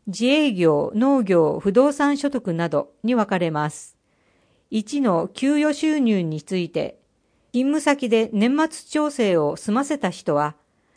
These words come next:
年末調整していない給与がある、給与が二箇所以上、または給与収入以外の所得がある、はいの人は、所得税の確定申告、または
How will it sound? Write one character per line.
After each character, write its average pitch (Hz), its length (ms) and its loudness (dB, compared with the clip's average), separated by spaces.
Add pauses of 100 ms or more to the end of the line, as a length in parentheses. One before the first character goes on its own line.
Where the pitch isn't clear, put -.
(120)
年 226 220 0
末 302 300 -4
調 302 180 0
整 208 260 -2
し - 120 -12
て 285 140 -2
い 285 80 0
な 285 140 2
い 277 120 -2
給 277 240 0
与 214 160 2
が 165 180 -2
あ 175 80 0
る、 143 220 -8 (640)
給 277 240 0
与 202 160 0
が 160 160 0
二 175 140 -4
箇 285 120 0
所 277 200 -2
以 240 120 -4
上、 151 280 -4 (520)
ま 214 140 -6
た 285 120 2
は 196 220 0 (300)
給 269 200 0
与 302 140 0
収 285 240 -2
入 277 240 2
以 277 100 -4
外 262 240 2
の 170 200 -2
所 247 160 -6
得 220 240 -2
が 156 160 0
あ 165 60 0
る、 143 200 -6 (840)
は 277 100 0
い 302 120 -2
の 214 120 0
人 190 260 -4
は、 165 220 -2 (260)
所 - 160 -8
得 285 240 0
税 262 220 2
の 170 160 -2
確 190 220 -8
定 269 180 2
申 240 260 -2
告、 170 540 -6
ま 202 160 -4
た 262 140 0
は 170 240 0